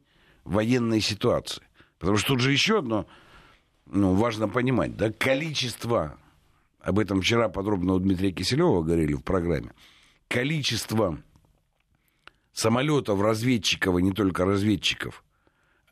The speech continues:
и бомбардировщиков, которые регулярно совершают в последнее время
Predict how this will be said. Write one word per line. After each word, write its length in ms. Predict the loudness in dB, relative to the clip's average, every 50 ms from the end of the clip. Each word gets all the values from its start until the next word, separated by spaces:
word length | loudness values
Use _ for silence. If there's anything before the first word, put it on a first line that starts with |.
| _ _ -2
и 100 | 0 0
бомбардировщиков, 1160 | 0 0 0 0 -2 -2 0 0 0 2 2 2 2 0 -2 -4 -4 -6 -10 -14 -14 -20 -20 _ _ _ _ _ _ _ _ _ _ _ _ _ _ _
которые 800 | -4 -2 -2 -4 -4 _ 2 2 4 4 4 4 2 2 2 2 0
регулярно 1120 | 2 2 2 2 2 0 -2 -2 0 2 4 4 4 4 2 0 -2 -6 -10 -12 -14 -16 -20 _ _ _ -8
совершают 720 | -4 -2 0 2 2 2 2 2 2 2 0 0 -2 -4
в 20 |
последнее 520 | -4 -4 -2 0 0 0 2 2 2 2
время 420 | 2 2 4 4 4 2 0 -2